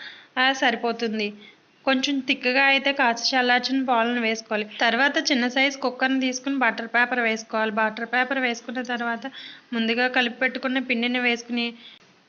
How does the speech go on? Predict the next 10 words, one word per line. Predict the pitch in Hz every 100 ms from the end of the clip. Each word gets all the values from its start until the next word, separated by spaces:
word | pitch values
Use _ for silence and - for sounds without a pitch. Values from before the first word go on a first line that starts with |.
| -
నేను | 254 302
చూపించిన | 302 269 226 262 285 294
విధంగా | 269 247 254 254 269 262 233
ఇలా | 233 254
కిందకి | 247 240 233 240 262
ట్యాప్ | 233 240 226 233
చేసుకోవాలి. | 233 233 - 220 226
ఎయిర్ | 240 233
బబుల్స్ | 214 233 254 262 254
లేకుండా | 240 233 233 240